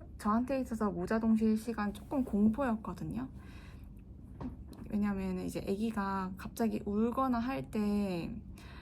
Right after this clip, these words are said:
어떻게 대응을 해야 될지에 대해서 조금 패닉이 올 때도 있고 해가지고 약간 공포로 다가왔었는데, 이제 며칠 동안 모자 동실 시간을 가지다 보니까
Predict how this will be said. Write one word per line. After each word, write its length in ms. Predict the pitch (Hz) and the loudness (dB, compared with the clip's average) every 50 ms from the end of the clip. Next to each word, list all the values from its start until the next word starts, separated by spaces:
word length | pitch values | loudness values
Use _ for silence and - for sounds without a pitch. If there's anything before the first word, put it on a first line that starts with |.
| - - - | -14 -12 -8
어떻게 480 | - 214 220 262 254 254 - 247 226 220 | -8 -6 -4 -6 -4 0 0 0 0 2
대응을 440 | - 214 214 220 240 240 247 240 247 | 2 2 2 4 4 4 4 4 2
해야 260 | 254 294 302 302 294 | 2 0 0 0 0
될지에 380 | 277 269 254 240 - 240 226 | 2 2 2 2 4 2 2
대해서 200 | 214 196 190 196 | 2 2 0 -2
조금 320 | 190 - 226 - - 254 247 | -4 -4 -6 -2 -2 -2 -2
패닉이 460 | - - 330 349 349 339 320 285 226 | -2 -2 -4 -2 -2 -2 0 0 2
올 200 | 185 175 170 175 | 2 0 -2 -2
때도 280 | - 208 202 208 - 175 | -2 -2 -2 -2 -4 -6
있고 320 | 165 - - - 190 190 | -6 -6 -8 -6 -2 0
해가지고 800 | 208 247 254 262 254 233 - 196 175 - 220 214 196 175 160 165 - - - - - - - - | 0 0 2 0 0 -2 -2 -4 -6 -2 0 0 0 0 -2 -4 -8 -10 -12 -12 -12 -14 -12 -10
약간 260 | 190 - - 202 185 190 | -10 -8 -6 -6 -6 -4
공포로 680 | - - 196 196 202 208 - 240 233 220 220 208 196 | -2 -2 0 0 -2 -2 -2 0 0 2 0 0 -2
다가왔었는데, 1200 | 208 - 180 180 208 214 208 185 185 - - 226 226 220 190 170 170 165 202 202 185 170 156 143 - - - - - - - - - - - - - - - - - - - - - - - - - | -2 -4 -2 0 2 2 2 2 -2 -4 -2 2 2 2 2 2 0 -2 -2 -2 -2 -2 -4 -6 -8 -10 -14 -14 -14 -14 -14 -14 -16 -16 -16 -16 -14 -14 -14 -14 -14 -14 -14 -14 -14 -14 -14 -14 -12
이제 120 | - - | -12 -6
며칠 380 | - 180 180 180 - - 240 233 | -4 -4 -4 -2 0 2 2 2
동안 380 | 233 - 202 190 185 185 185 185 | 2 0 -2 0 0 -2 -2 0
모자 240 | 185 185 208 220 | 0 2 2 2
동실 280 | 226 226 226 220 226 226 | 4 4 2 2 2 0
시간을 400 | 240 269 262 262 247 226 214 202 | -2 -2 -2 0 2 2 2 2
가지다 400 | - 196 185 - 208 196 190 180 | 0 -2 -2 -2 -2 -2 -2 -2
보니까 500 | 190 180 175 175 170 175 - 226 277 339 | -2 -2 -2 -2 -4 -2 -2 -4 -4 -4